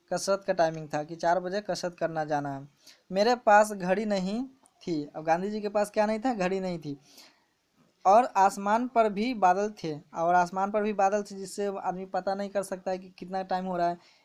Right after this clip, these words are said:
इसलिए वक्त का धोखा हो गया, इसलिए वो टाइमिंग पता नहीं चला और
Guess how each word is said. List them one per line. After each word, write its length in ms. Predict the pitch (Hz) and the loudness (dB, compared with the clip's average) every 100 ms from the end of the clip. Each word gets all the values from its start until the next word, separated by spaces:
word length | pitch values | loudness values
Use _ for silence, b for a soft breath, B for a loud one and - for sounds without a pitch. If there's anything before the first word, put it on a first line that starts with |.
| - | -8
इसलिए 400 | 233 240 220 220 | -4 0 2 4
वक्त 320 | 202 233 233 | 4 2 0
का 320 | 214 190 196 - _ - | 6 8 8 4 _ -14
धोखा 440 | 170 180 190 214 | -2 0 4 4
हो 200 | 220 185 | 4 2
गया, 320 | 170 156 147 165 - | 0 2 0 -2 -10
इसलिए 300 | 180 208 202 | -8 -2 -2
वो 340 | 196 208 349 262 | 0 0 -2 -2
टाइमिंग 540 | 175 170 180 214 214 214 _ _ - | -2 0 -2 -4 -8 -12 _ _ 0
पता 200 | 170 190 | 2 0
नहीं 140 | 196 | -2
चला 260 | 208 208 208 | 0 2 2
और 200 | 214 | 0